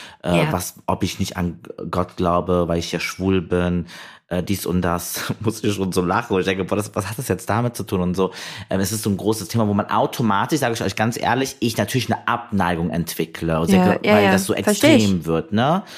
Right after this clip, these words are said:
Speaker 1: Und da bei der Taufe, ich saß da und es, ich hab mich angesprochen gefühlt. Es war so schön. Ich hab mich mit
Speaker 2: Mhm.
Speaker 1: angesprochen gefühlt.
Speaker 2: Voll schön.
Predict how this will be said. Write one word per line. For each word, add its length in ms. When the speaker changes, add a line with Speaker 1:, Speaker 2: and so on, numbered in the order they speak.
Speaker 1:
Und 340
da 440
bei 160
der 120
Taufe, 520
ich 100
saß 380
da 240
und 200
es, 200
ich 120
hab 60
mich 140
angesprochen 460
gefühlt. 420
Es 140
war 80
so 100
schön. 380
Ich 160
hab 80
mich 260
mit 260
Speaker 2:
Mhm. 120
Speaker 1:
angesprochen 420
gefühlt. 400
Speaker 2:
Voll 160
schön. 240